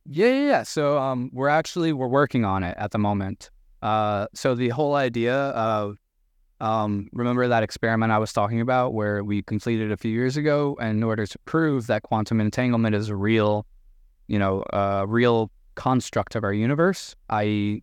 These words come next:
doing the photon split, having one on Earth and having one in the International Space Station. So m-, it is, uh, it is being done in the most basic of sense. So currently, or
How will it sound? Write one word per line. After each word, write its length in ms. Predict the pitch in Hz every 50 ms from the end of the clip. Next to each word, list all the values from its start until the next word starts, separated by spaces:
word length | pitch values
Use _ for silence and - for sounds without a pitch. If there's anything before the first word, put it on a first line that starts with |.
| _
doing 300 | - 123 113 107 107 107
the 120 | 104 104 95
photon 460 | - - 117 110 - 117 107 107 107
split, 400 | - - - - 185 185 180 - - - - _ _ - - - _ _ -
having 340 | - 117 113 110 104 104 107
one 160 | 110 110 104
on 120 | 104 107
Earth 280 | 110 120 131 139 127 -
and 100 | 117 110
having 280 | 110 107 107 104 107
one 180 | 107 107 107 104
in 60 | 104
the 80 | 101 101
International 500 | 101 98 - 110 98 95 92 - - -
Space 260 | - - 104 104 -
Station. 400 | - 117 120 117 - 170 180 185 - - - - _ _ _ - - - -
So 340 | - - - 160 139 131 120 - - - - _ _ _ _ _ _ _ _
m-, 160 | - 147 147 - _
it 180 | - 139 135 143
is, 280 | 151 151 160 160 147
uh, 260 | 160 143 139 135 131 -
it 200 | - 120 135 135
is 160 | 139 147 147
being 340 | 143 - 151 143 135 135 123
done 460 | 117 127 117 113 117 131 175 196 202 _ _ _
in 140 | - 139 135
the 60 | 120
most 240 | 120 120 117 107 - _ _ _ _ -
basic 460 | 135 143 151 143 - - 147 123 -
of 100 | 131 113
sense. 680 | - - - 107 95 87 _ _ - - - - - - _ _ _ _ _ _
So 160 | - - 143
currently, 640 | - - 180 190 202 196 185 170 170 160 156 147 151 - -
or 360 | 135 123 117 117 113 110 113